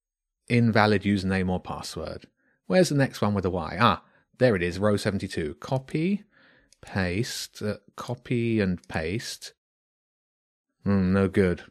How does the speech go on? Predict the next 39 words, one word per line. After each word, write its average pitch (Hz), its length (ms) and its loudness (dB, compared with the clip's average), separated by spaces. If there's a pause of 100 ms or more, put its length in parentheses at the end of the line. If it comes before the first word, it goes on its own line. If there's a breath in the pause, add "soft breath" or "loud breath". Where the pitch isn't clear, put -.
(420)
I 120 160 4
guess 113 280 2
I'm 95 180 2
late 104 260 0
to - 100 -4
the 98 100 -4
party. 104 500 -4 (680 soft breath)
Maybe 131 240 8
I 120 100 8
should 113 180 -2
scroll 117 260 4
down 110 220 6
to 110 60 -4
the 98 80 0
bottom 95 320 0
and 90 120 -4
work 98 240 0
up. 92 280 -2 (500)
Oh, 147 420 2 (600)
the 113 100 4
last 185 320 4
hundred 151 340 2
rows 156 340 0
aren't 123 280 -2
like 135 240 -2
the 98 80 -6
first 117 340 -2
ones. - 420 -14 (220)
The - 80 0
first 160 320 4
column 98 400 2
isn't 110 340 0
email 107 380 -2
addresses. - 540 -10 (180)
It's 135 140 -4
gobbledygook. 95 720 -2 (200)
So's 110 280 2
the 143 80 -2
second. 98 480 -6